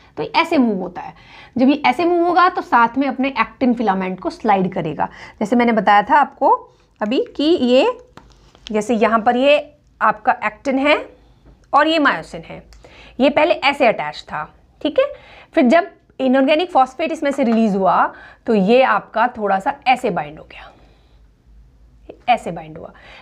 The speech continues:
लेकिन जब ये ऐसे बाइंड होगा, तो ये एक्टिन फिलामेंट को भी अपने साथ मूव करा लेगा, ठीक है? ऐसे। अब ये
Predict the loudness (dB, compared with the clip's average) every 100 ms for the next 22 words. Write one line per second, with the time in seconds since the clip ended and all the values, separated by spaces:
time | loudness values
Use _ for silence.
0 | 0 4 4 4 2 0 0 0 2 0
1 | 2 4 4 2 -4 -20 -10 -8 -4 -4
2 | -4 -6 -6 -6 -2 -2 2 2 2 -2
3 | -2 -4 -4 -4 0 -2 -4 _ _ _
4 | 2 2 2 -4 -8 -18 -20 -20 -20 _
5 | _ -4 -2 -2 -6 _ _ _ _ _
6 | _ _ _ _ _ -14 -14 -14 -20 _
7 | _ -20 _ -20 -20 -6 0 2 2 0